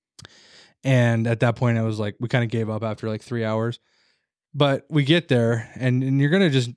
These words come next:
you're gonna be like, "Yep, classic, classic Warren." We're, I getting everybody set up on the lines, and 'cause it's Abby's first time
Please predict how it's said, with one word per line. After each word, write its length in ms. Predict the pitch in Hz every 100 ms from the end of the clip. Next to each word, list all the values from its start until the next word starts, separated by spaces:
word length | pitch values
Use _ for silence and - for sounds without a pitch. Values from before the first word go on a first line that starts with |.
| _ -
you're 120 | 143
gonna 80 | 127
be 60 | 110
like, 120 | 104
"Yep, 180 | 107 -
classic, 480 | 117 107 - 104 - -
classic 380 | 117 107 104
Warren." 340 | 107 104 101 101 _ _ _ _ _ _ _ _ _ _ -
We're, 360 | 147 147 143 131 -
I 120 | 131 139
getting 220 | 160 151
everybody 340 | 139 139 139
set 300 | 123 143 131
up 160 | 123 123
on 160 | 120
the 100 | 120
lines, 460 | 117 113 117 113 110
and 240 | 107 104 104 _ _ _ _ _ _ _ _ _ -
'cause 260 | - 117 110 _
it's 180 | 127 131
Abby's 320 | 135 127 123
first 240 | - 120 113
time 360 | 117 113 107